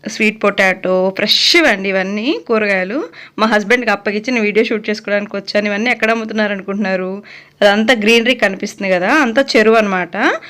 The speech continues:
చెరువు పక్కన రివర్ సైడ్ అమ్ముతున్నారు. ఎంత ఫ్రెష్గా ఉన్నాయి చూడండి వంకాయలు.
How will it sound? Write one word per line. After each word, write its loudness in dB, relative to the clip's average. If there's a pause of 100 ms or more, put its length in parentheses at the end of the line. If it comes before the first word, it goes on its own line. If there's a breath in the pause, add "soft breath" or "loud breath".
(380 loud breath)
చెరువు 4
పక్కన 2
రివర్ 4
సైడ్ 2
అమ్ముతున్నారు. -2
ఎంత 0
ఫ్రెష్గా 0
ఉన్నాయి -2
చూడండి 0
వంకాయలు. -2